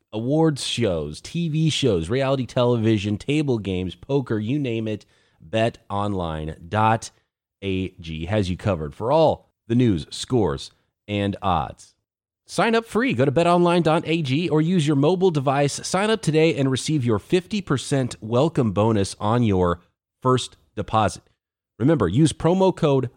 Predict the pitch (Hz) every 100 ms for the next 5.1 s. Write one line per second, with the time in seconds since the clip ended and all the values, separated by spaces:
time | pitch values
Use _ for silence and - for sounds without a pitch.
0 | _ 95 135 180 - 123 95 92 85 95
1 | 107 180 - 170 156 151 143 101 _ _
2 | - 85 151 151 147 147 127 80 - 92
3 | 127 123 143 180 135 71 58 - - 160
4 | 180 - - 80 - - 165 - 95 -
5 | -